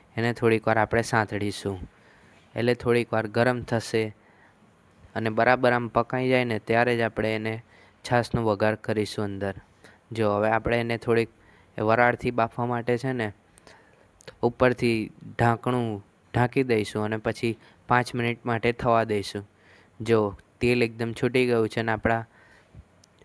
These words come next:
ભીંડા છે ને એકદમ ક્રિસ્પી, એટલે કે આમ તમે હાથમાં પકડો ને. હવે આપણે અંદર મીઠો લીમડો, પછી આપણે જો છાશની અંદર આપણે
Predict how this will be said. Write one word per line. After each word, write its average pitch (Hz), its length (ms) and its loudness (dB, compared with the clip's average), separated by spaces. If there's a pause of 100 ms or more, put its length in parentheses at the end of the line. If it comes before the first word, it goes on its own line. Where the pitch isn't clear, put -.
(100)
ભીંડા 120 320 -2
છે 131 140 -6
ને 120 120 -2
એકદમ 117 400 -4
ક્રિસ્પી, 120 600 0
એટલે 113 220 0
કે 117 140 -2
આમ 113 220 -4 (420)
તમે 120 160 0
હાથમાં 117 460 0
પકડો 123 320 0
ને. 117 100 -2
હવે 113 160 2
આપણે 117 220 2
અંદર 113 340 -2 (500)
મીઠો 127 260 4
લીમડો, 120 580 2 (500)
પછી 120 240 -4
આપણે 120 300 -2
જો 117 300 -6 (680)
છાશની 117 460 2
અંદર 120 220 0
આપણે 113 560 -2